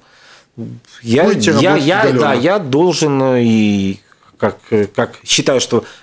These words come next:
Speaker 1: врачам нужно доверять, также я должен доверять инфектологам, потому что не являюсь специалистом в этом. Но,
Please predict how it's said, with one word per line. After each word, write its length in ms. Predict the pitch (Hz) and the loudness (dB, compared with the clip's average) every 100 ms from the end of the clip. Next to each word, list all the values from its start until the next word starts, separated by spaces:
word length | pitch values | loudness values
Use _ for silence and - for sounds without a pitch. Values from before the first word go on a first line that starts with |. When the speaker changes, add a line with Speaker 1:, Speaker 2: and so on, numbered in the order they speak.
| - | -4
Speaker 1:
врачам 380 | 139 135 143 135 | -2 0 0 0
нужно 220 | 113 117 | 0 0
доверять, 440 | 120 120 165 220 | 0 2 0 0
также 240 | 226 160 139 | -4 -2 0
я 140 | 156 | 0
должен 320 | 151 135 131 | 0 0 0
доверять 480 | 120 117 127 135 - - - - | 0 2 0 0 -6 -20 -20 -6
инфектологам, 600 | 123 - - 160 143 120 | -4 -2 0 0 0 -2
потому 180 | - 117 | -2 -4
что 160 | - | -2
не 80 | 117 | -2
являюсь 320 | 117 120 113 | 0 0 -2
специалистом 640 | - 107 - 117 110 - 135 | -4 -10 -4 -2 -2 -2 -4
в 60 | |
этом. 200 | 214 170 | 0 0
Но, 260 | 170 226 | 2 0